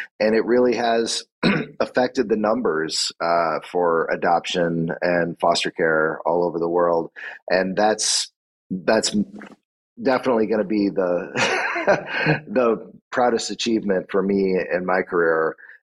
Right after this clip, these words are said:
And whenever I hear that people who have lived it, uh, en-, enjoyed the movie and hopefully, you know, learned a few things from it,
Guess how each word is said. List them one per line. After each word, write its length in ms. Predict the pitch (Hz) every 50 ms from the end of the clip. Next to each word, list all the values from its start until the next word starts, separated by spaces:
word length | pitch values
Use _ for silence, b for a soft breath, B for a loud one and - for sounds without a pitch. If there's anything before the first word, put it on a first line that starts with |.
| -
And 320 | 87 95 98 98 98 98 95
whenever 380 | 107 110 113 113 95 110 104 101
I 60 | 98
hear 320 | 98 - 101 98 95 95 90
that 380 | 87 90 87 87 - - _
people 400 | - - 120 113 - 110 101 92
who 180 | 85 92 98 92
have 140 | 85 76 90
lived 380 | 92 98 110 110 95 80 85
it, 320 | 98 92 90 87 85 78 - _ _ _ _ _ -
uh, 300 | 82 82 82 80 80 78 -
en-, 200 | - 104 107 104 - - - - -
enjoyed 420 | 113 110 104 127 131 131 131 113
the 40 | 113
movie 440 | 110 107 104 101 95 104 101 101 -
and 360 | - 80 92 95 95 92 92
hopefully, 760 | 85 95 110 107 - - 110 101 98 92 92 92 90 90 87 - _ _ _ _ _
you 100 | - 110
know, 200 | 98 90 85 87 92
learned 300 | 90 101 120 127 127 113
a 40 | 110
few 180 | - 104 92
things 300 | 90 95 92 87 85 -
from 280 | - - 98 90 90 90
it, 240 | 90 87 87 87 85